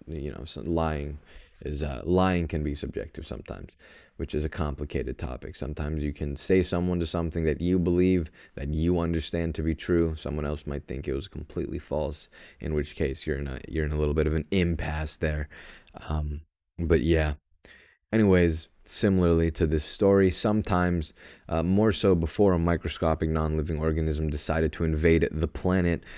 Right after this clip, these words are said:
I would go running. I went, I, I ran outside every now and then. Um, and when I ran, sometimes I would say to myself, you know, "After I get to that mailbox, I'll stop running and, you know, start walking.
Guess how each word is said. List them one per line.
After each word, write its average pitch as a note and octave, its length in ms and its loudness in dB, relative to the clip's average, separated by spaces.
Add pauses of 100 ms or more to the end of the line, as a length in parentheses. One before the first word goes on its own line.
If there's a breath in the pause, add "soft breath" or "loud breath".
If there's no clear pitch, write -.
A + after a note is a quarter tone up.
(140)
I F2+ 120 2
would G#2+ 100 2
go G2+ 80 4
running. E2+ 580 2
I D2+ 200 -8
went, D2 240 -4
I, - 260 -14
I D2+ 60 -4
ran D#2 320 0
outside C#2 500 -4
every C#2+ 240 -4
now C#2 300 -8
and C#2 100 -8
then. C#2 340 -6 (540 loud breath)
Um, D2 200 -6 (300)
and F#2+ 200 4
when B2+ 100 6
I A2 120 2
ran, E2+ 360 2
sometimes D#2+ 520 0
I D#2 100 4
would D2+ 180 -2
say F#2 240 2
to F#2 80 2
myself, E2+ 380 0
you E2+ 80 -2
know, C#2+ 60 -4
"After G2 300 -2
I F2+ 60 4
get F2 180 2
to - 80 -4
that D#2 140 0
mailbox, D#2+ 800 0
I'll D#2 140 -6
stop - 320 -6
running D2+ 400 -2
and, B1+ 320 -10
you - 60 -16
know, C#2 80 -14
start - 260 -6
walking. D2 480 -2